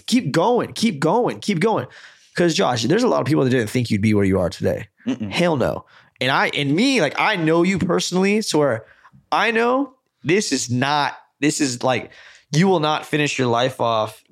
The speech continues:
Speaker 1: being athletic career-wise, at least, like, "Oh, Josh Hoke, yeah, he ended with the forty-niners, uh, you know, eight years into the N F L," whatever the fuck it is. Like,
Speaker 2: Mm-hmm.
Speaker 1: nah, bro, there's another chapter coming.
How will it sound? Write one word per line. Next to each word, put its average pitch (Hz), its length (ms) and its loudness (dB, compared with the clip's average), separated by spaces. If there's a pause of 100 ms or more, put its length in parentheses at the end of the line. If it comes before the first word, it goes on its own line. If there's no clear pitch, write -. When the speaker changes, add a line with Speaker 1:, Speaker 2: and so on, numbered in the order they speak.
(180)
Speaker 1:
being 107 580 -4 (320)
athletic 131 400 0
career-wise, 101 520 -2
at 95 60 -8
least, 101 220 -4
like, 95 220 -4 (380)
"Oh, 127 100 2
Josh 120 260 0
Hoke, 120 160 0
yeah, 123 160 2
he 131 160 0
ended 127 200 0
with 113 140 -4
the 107 60 -8
forty-niners, 98 960 -2
uh, 73 240 -2
you 117 80 -4
know, 82 140 -8 (180)
eight 117 140 2
years 98 220 -2
into 92 120 -2
the 90 100 -2
N 76 100 -2
F - 140 -6
L," 90 140 2
whatever 82 180 -2
the - 80 -12
fuck - 160 -8
it 71 80 -8
is. - 220 -4
Like, 110 140 -2
Speaker 2:
Mm-hmm. 98 140 -4 (600)
Speaker 1:
nah, 110 220 2
bro, 101 160 0
there's 135 160 2
another 127 180 -2
chapter - 400 -4
coming. - 440 -4